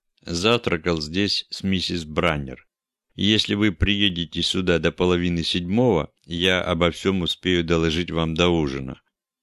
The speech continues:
Мы можем и поужинать здесь, потому что одна особа явится сюда в девять часов, чтобы кое-что обсудить". "Приехать к Рустерману?" "Да, сэр". "Почему?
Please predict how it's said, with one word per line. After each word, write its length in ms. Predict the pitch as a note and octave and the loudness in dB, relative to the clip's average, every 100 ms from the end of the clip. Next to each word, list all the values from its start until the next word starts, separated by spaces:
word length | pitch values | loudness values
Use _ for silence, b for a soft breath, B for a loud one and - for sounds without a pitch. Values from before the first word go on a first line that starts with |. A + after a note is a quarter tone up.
| _ - | _ -6
Мы 180 | F#2+ G#2 | 0 2
можем 380 | G#2+ G2+ F#2+ | 2 2 2
и 220 | F#2 - F2 | 0 -2 -2
поужинать 640 | - F#2+ F2 C#2+ D2 C#2+ | 2 2 2 -2 -4 -6
здесь, 420 | C2 C#2 C2+ - - | -8 -6 -6 -8 -4
потому 320 | E2+ E2+ F2 | -2 0 0
что 220 | - E2 | 0 0
одна 360 | E2 D#2+ E2+ D2+ | 0 2 0 0
особа 500 | D2 G#2+ G#2+ E2+ D2+ | -2 0 0 0 -4
явится 560 | E2+ D#2 E2+ D2+ - D#2+ | -2 2 2 2 -4 -4
сюда 340 | - E2+ G#2 | -2 0 2
в 100 | F#2 | 0
девять 340 | D2+ E2 E2 D#2+ | 0 0 0 -2
часов, 500 | F2 E2+ E2 C2 - _ | -4 -2 -2 -4 -8 _
чтобы 460 | - - E2+ E2 D2+ | -12 -4 0 0 0
кое-что 580 | - F#2+ G2+ - F2+ E2 | 0 2 2 0 -2 -4
обсудить". 680 | E2+ - F#2+ F2 D2+ - _ _ _ _ _ _ _ _ _ | -6 -8 -6 -4 -6 -8 _ _ _ _ _ _ _ _ _
"Приехать 600 | D2+ D#2+ F2+ G2 F#2 D#2+ | -4 2 4 4 2 -2
к 60 | - | -2
Рустерману?" 840 | F2 - F2 F2 F2 G2 G#2+ G#2 - _ _ _ _ _ _ | -2 0 0 2 2 2 0 -4 -8 _ _ _ _ _ _
"Да, 320 | D#2 D#2 D#2 | -4 0 0
сэр". 420 | - D2+ C#2 - _ _ _ _ _ _ _ | 0 -2 -4 -6 _ _ _ _ _ _ _
"Почему? 800 | - D#2 - E2+ D#2+ E2+ F2+ D#2+ | -10 0 0 2 0 0 0 -2